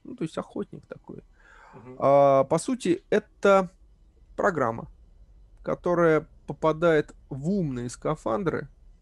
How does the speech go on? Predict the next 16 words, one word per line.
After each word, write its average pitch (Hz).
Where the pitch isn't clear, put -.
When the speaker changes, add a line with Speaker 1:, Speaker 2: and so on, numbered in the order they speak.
Speaker 1:
и 156
приводит 156
к -
тому, 175
что, 127
например, 143
у 156
вас 220
что-то -
случилось 156
с -
кораблём. 123
Экипаж 202
облачается 139
в -
скафандр, 185